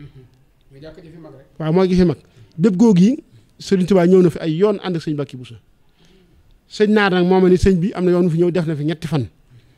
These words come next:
Speaker 2: Ne ma sunu borom xamal ko ni ko nag, "Barab bii nga nekk bu barkeel la. Waaye li ngay seet des na, dama jàll ca kanam."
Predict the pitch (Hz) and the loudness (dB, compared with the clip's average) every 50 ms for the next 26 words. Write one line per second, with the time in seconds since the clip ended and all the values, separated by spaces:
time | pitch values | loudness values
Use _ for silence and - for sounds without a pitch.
0 | _ _ _ _ _ _ _ _ _ _ _ _ _ _ _ _ _ _ _ - | _ _ _ _ _ _ _ _ _ _ _ _ _ _ _ _ _ _ _ -2
1 | 160 170 185 180 - 190 202 180 185 175 170 165 - 185 180 185 175 - 165 165 | 0 0 0 0 0 0 0 0 0 0 -2 -2 -2 -2 -2 -2 -2 -2 -2 -2
2 | 151 151 151 151 147 - 151 151 180 185 170 156 175 185 185 185 185 175 156 - | -2 -2 -2 -4 -4 -6 -6 -6 -4 -4 -2 0 0 2 2 2 0 0 -4 -6
3 | 156 147 151 160 147 - 165 156 143 120 101 - _ _ _ _ 117 _ _ _ | -8 -6 -6 -6 -6 -4 -4 -4 -4 -4 -8 -12 _ _ _ _ -20 _ _ _
4 | _ _ _ _ _ - 156 160 165 170 170 156 180 180 - - 160 151 156 143 | _ _ _ _ _ -8 -4 -2 -2 -2 -2 -2 -2 -4 -4 -6 -8 -8 -8 -8
5 | - 151 139 156 156 156 151 165 160 151 139 151 - 160 139 123 110 | -8 -8 -6 -6 -6 -6 -4 -4 -4 -4 -4 -6 -6 -6 -6 -8 -8